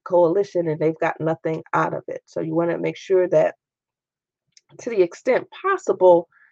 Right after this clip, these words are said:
you create a situation where there is equity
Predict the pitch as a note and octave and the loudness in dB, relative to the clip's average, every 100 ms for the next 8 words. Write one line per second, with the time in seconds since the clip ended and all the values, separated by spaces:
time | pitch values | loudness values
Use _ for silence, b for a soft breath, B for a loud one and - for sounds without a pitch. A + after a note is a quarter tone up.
0 | b E3 G3+ F#3 - G#3+ G3+ A3+ B3+ - | b -12 -10 -10 -12 -2 0 0 0 -6
1 | - - - G#3+ F#3 F3+ F#3+ G#3+ G#3+ - | -6 -12 -12 -4 -4 2 2 2 -2 -4
2 | E3 E3+ F#3 _ _ _ _ _ - F3+ | -2 -2 -10 _ _ _ _ _ -8 0
3 | F#3 F3+ F3 E3+ - F3 G2+ - _ E3+ | 4 4 2 -2 0 2 2 0 _ -4
4 | E3 E3 F3 D#3+ _ - - _ _ _ | -2 -2 -4 -8 _ -20 -20 _ _ _
5 | _ _ _ _ - A3+ - A3+ G#3 G3+ | _ _ _ _ -4 -4 0 0 2 0
6 | G3+ | -6